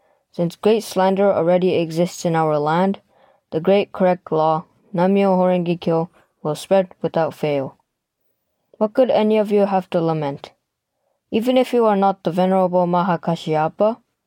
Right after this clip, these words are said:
you should all perform a dance. Even if you are not Shariputra,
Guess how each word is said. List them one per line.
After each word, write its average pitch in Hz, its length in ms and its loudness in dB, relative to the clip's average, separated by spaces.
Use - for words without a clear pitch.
you 196 120 -4
should 208 160 2
all 190 200 4
perform 185 380 -2
a 151 80 -2
dance. 139 480 -6
Even 220 280 0
if 220 140 0
you 208 160 2
are 190 120 2
not 180 200 0
Shariputra, 175 840 -2